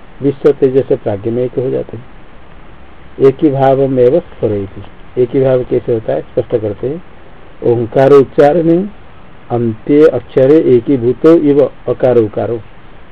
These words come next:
ओम इस उच्चारण करने पर अंतिम अक्षर मकार है, मकार में एक ही भूतो इव एक हो जाते हैं जैसे इकार उकारो, ई और उ दोनों एक हो जाते हैं अंत्य अक्षर मकार में।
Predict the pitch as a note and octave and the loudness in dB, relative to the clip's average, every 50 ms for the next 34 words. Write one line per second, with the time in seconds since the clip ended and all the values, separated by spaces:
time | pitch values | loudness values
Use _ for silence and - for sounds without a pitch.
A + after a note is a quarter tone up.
0 | - - - - - - - - - - A2+ A2+ A#2 B2 B2+ C3 C3 C3 C3 B2+ | -20 -20 -20 -20 -20 -20 -20 -16 -10 -6 -2 0 2 4 4 4 2 2 -2 -2
1 | A#2+ - A#2+ A2 - C3+ B2 A#2+ B2 B2 A#2+ A#2+ A#2 A#2 A#2 B2+ C#3+ E3 F3+ G3 | -2 -4 -6 -4 -2 -2 -2 0 -2 -2 -2 -2 -2 -4 -4 -4 -6 -6 -6 -8
2 | - - - - - - - - A#2 A2+ A2 G#2+ C3+ B2+ C3 B2+ - - D#3 C3 | -12 -16 -20 -20 -20 -20 -12 -8 -6 -6 -4 -2 -2 -2 -2 -2 -2 -2 -2 0
3 | B2+ B2 B2+ B2+ B2 - D#3 D3+ D3 C#3 C3 C3+ - - - - - - - - | 0 0 -2 -2 -2 0 0 0 0 -2 -6 -8 -14 -20 -20 -20 -20 -20 -20 -20
4 | - - - - A#2 A#2 A2 - B2+ B2+ C3 C#3+ D#3 D#3 - - C3+ C3 C3 - | -20 -16 -10 -6 -6 -6 -4 -2 0 2 2 2 2 0 -2 0 0 -2 0 2
5 | F3 F3 C#3+ D#3 D#3 - C#3 B2+ B2 A#2+ A#2 A2 G2+ - - - - - - - | 0 2 2 0 0 0 2 2 2 2 0 -2 -4 -8 -12 -20 -20 -20 -6 0
6 | B2 C3+ C#3+ C#3+ - A#2 B2 A#2+ B2 A#2+ A#2+ A#2+ A2 A2+ A2 G#2+ G#2 - - G2+ | 2 2 2 2 -2 -4 -2 0 0 0 0 0 -4 -4 -4 -6 -6 -8 -10 -14
7 | G2+ - - - - - - - - - - - - B2 A#2 - - C#3 A#2+ A#2 | -16 -18 -20 -20 -20 -20 -20 -20 -20 -20 -20 -14 -10 -10 -8 -4 -2 -2 0 0
8 | A2+ G#2 F#2+ - - G#2 G2+ G2+ G#2 G#2+ G#2+ - - - - C3 C#3 D3+ D#3 C#3+ | 0 -2 -2 -4 -6 -6 -4 -6 -6 -8 -12 -18 -18 -12 -8 -4 0 2 2 4
9 | C3+ B2 A#2 - B2 B2 A2 A2+ A2 A#2+ C#3+ - - C3 A#2+ - A#2+ A#2 A#2 A#2 | 2 0 -2 0 0 0 0 0 -2 -2 -4 -2 -2 -2 -2 -2 -2 -4 -2 -2
10 | A2+ G#2+ - B2 A#2+ A2 G#2+ - - A#2+ A2 G2+ - - A2+ G#2+ A2 G#2+ G#2+ - | -4 -4 -4 -6 -8 -8 -8 -8 -6 -6 -6 -8 -8 -10 -10 -8 -8 -8 -8 -10
11 | G#2+ G#2+ G#2+ G#2+ A2 | -10 -12 -12 -12 -16